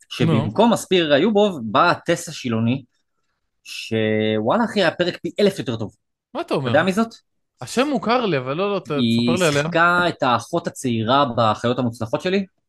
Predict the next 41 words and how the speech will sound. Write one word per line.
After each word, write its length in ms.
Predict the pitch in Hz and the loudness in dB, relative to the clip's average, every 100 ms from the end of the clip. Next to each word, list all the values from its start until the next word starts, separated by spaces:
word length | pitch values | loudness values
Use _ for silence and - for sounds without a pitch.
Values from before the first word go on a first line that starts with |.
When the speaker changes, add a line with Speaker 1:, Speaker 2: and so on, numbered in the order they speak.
| _ _ _ | _ _ _
Speaker 2:
אוקיי. 260 | 120 139 135 | -14 -6 -2
Speaker 1:
ראית 140 | 127 | -2
את 40 | 156 | -2
הסדרה? 320 | 143 175 202 196 _ _ _ | -4 -2 -2 -4 _ _ _
Speaker 2:
ראיתי 400 | 110 147 160 165 | -4 -2 -2 0
כמה 180 | 151 139 | 2 2
פרקים, 400 | 131 123 139 127 | -2 -4 -4 -2
כן, 200 | 139 139 | -2 -2
אתה 220 | 135 147 | 2 2
אהבת 180 | 127 135 | 2 -2
את 120 | 120 | -2
זה, 100 | 117 | -4
אני 80 | 113 | -6
זוכר. 340 | 110 117 110 107 - _ _ _ _ _ _ - | -8 -6 -8 -8 -16 _ _ _ _ _ _ -10
Speaker 1:
אז 280 | 165 - - | -10 -10 -12
כאילו, 420 | - 214 208 - _ _ _ - | -4 0 0 -2 _ _ _ -4
אני 260 | 135 127 123 | 0 0 2
לא 140 | 120 | 4
ידעתי 220 | 185 208 208 | 4 4 2
בהתחלה, 360 | 156 - 147 | 0 2 0
לא 100 | 143 | 2
זיהיתי 280 | 143 180 151 | 2 0 0
בהתחלה 280 | 143 123 139 | 0 0 0
את 80 | 135 | -2
הכל 240 | 113 135 | 0 0
ממש 320 | 127 117 113 110 | 2 0 -2 -4
וזה, 180 | 104 110 | -4 -2
ולא 180 | 113 135 | 0 -2
חיברתי 360 | - 135 127 120 | -2 0 0 0
את 80 | 113 | -4
הדמות, 320 | 107 113 113 - | -2 -2 -2 -4
ווואלה, 420 | 104 98 165 226 | -6 -2 0 2
היה, 320 | 123 139 196 - | 2 2 2 0
הייתה 220 | 123 147 | -2 -2
דינמיקה 480 | 143 147 143 - 139 | 0 0 0 -2 -4
הרבה 220 | 104 113 | -2 -2
יותר 140 | 160 175 | -2 -2
מעניינת 360 | 143 127 117 - | 0 2 0 -2
והרבה 220 | 95 110 | -4 -2
יותר 160 | 156 160 | -2 -4
כיפית. 420 | 120 113 117 - | -4 -4 -6 -10